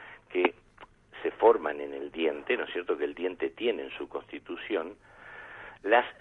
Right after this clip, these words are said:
sellamos, de manera que en esas zonas, que es donde comienzan a engancharse las bacterias,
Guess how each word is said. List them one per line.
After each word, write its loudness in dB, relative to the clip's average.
sellamos, 0
de 0
manera 2
que -2
en 2
esas 0
zonas, 6
que 4
es -2
donde 4
comienzan 2
a -2
engancharse 4
las -2
bacterias, 6